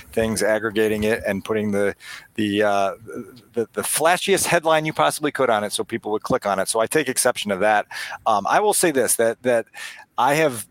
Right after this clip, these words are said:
I don't know if I've said this on the air here. Um, I know I've expressed it to, to people in the media room here that, uh, there have been a dozen tweets in the last three or four months that I have deleted before sending because I s-, I say to myself, "I-, if I put this out in Twitter,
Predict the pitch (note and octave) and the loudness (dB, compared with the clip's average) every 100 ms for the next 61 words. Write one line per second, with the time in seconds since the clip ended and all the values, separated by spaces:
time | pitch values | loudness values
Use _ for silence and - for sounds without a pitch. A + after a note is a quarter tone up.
0 | - D3 F#3+ D#3 C3 B2+ C#3+ C3 B2 B2 | -4 0 2 2 0 0 2 2 2 0
1 | B2 A#2+ A#2 G#2 B2 B2 A#2 A#2 - A#2 | 0 0 0 -2 -2 -2 -4 -8 -4 0
2 | G2 G#2 A#2 B2 A2 - - B2+ - B2 | 0 0 0 0 -2 -4 -4 -4 -2 -4
3 | - A#2 A2+ - C3 A#2+ A2 A2 A#2+ A2 | -2 -4 -6 -8 -6 -4 -4 -4 -4 -4
4 | A2 G2 A2+ A2 G#2+ - - - - A#1 | -6 -4 -2 -2 -4 -12 -14 -14 -8 -6
5 | - F3 G#3+ A3+ E3+ E3+ D3 C3 - _ | 0 0 2 0 2 0 0 -6 -10 _
6 | - B2 G2+ G2+ D3+ D#3+ D3 A2+ C3+ G#2 | -4 -4 -2 2 2 2 -2 -2 -4 -2
7 | - A2 A2 A#2 - C3 A#2 B2 A2+ A#2 | -2 -2 0 0 0 -2 -2 -2 0 0
8 | - A2 A2 G#2+ F#2 G2+ A2+ D#3 D#3+ C3+ | 0 2 2 0 -2 -2 0 0 0 -4
9 | - C#3 - C3 D#3 G#3 G#3+ _ - - | -2 -2 0 0 0 -4 -8 _ -20 -20
10 | - _ B2+ C#3+ B2 A#2+ G#2 - - C3 | -20 _ 0 2 4 4 2 0 0 0
11 | B2 C#3 C3+ B2 - B2 A2+ - B2+ - | 2 2 2 2 2 2 0 -4 -6 -4
12 | D3 G3+ - A#3+ G3 F#3 E3 - B2 - | 0 0 -2 -4 0 0 0 -4 -4 -4
13 | E3 D3 A2+ G#2 | -2 0 0 -2